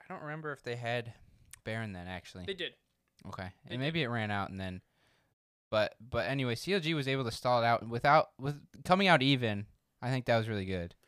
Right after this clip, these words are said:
Speaker 2: Yeah, I mean, coming out even, like, turret
Speaker 1: <clears throat>
Speaker 2: trade-wise, but, like, they were still really behind at this point.
Speaker 1: They
Speaker 2: Um,
Speaker 1: were.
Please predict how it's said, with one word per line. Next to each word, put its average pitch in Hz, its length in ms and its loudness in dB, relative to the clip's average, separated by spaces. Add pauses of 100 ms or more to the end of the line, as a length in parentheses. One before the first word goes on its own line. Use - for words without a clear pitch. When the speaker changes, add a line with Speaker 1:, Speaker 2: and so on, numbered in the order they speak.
(440)
Speaker 2:
Yeah, 240 300 0
I 233 60 2
mean, 226 260 -4
coming 240 240 0
out 208 100 2
even, 190 260 -2
like, 156 280 -10 (140)
turret 190 280 2
Speaker 1:
<clears throat> - 80 -8
Speaker 2:
trade-wise, 185 600 2
but, 180 260 -6
like, 180 120 -2
they 190 100 0
were 202 100 0
still 180 180 -6
really 156 200 -6
behind 135 340 -10
at 139 100 -16
this 147 160 -18
point. 156 380 -10
Speaker 1:
They 147 120 2
Speaker 2:
Um, 143 60 2
Speaker 1:
were. 123 320 6